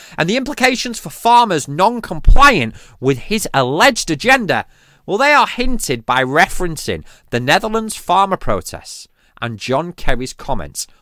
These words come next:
on U S agriculture. The narrative warns of the perceived threat of a techno-communist global governance as embodied by the W E F.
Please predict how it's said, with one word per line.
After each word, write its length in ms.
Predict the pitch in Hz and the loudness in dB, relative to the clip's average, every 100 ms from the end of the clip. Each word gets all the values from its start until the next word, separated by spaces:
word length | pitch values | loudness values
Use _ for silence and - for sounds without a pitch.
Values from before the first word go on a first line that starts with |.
| - | -10
on 200 | 151 151 | -8 -6
U 200 | 104 78 | -8 -8
S 160 | 69 - | -12 -10
agriculture. 680 | - 113 - - 85 - - _ _ - - - _ | -6 -6 -8 -14 -16 -16 -20 _ _ -20 -20 -20 _
The 100 | - | -2
narrative 600 | 160 220 294 - - 247 | 0 4 4 4 0 -4
warns 560 | 190 196 123 69 65 - _ - | 0 0 0 -4 -16 -20 _ -16
of 100 | 104 | -10
the 80 | |
perceived 580 | 113 123 - - 208 226 | 4 4 4 0 -4 -4
threat 600 | - - 156 92 _ - _ _ _ _ | -10 -6 -4 -4 _ -20 _ _ _ _
of 120 | 131 | -6
a 60 | - | -6
techno-communist 1300 | - - - 214 - 240 254 - - 147 120 90 - | -8 -6 -2 -2 -2 -2 -2 6 6 6 2 -8 -12
global 500 | - 104 107 135 214 | -8 -2 0 2 0
governance 640 | 233 233 135 82 76 - - - - | 2 0 -2 -6 -12 -16 -18 -20 -8
as 180 | - 143 | -6 -2
embodied 640 | 220 233 226 143 78 73 - _ _ | -2 0 2 2 0 -10 -20 _ _
by 140 | 98 98 | -2 -2
the 100 | 95 | -4
W 560 | - 104 117 107 113 - | -4 -2 0 0 -2 -6
E 280 | 87 82 82 _ | -12 -10 -12 _
F. 420 | 71 - - _ | -20 -20 -20 _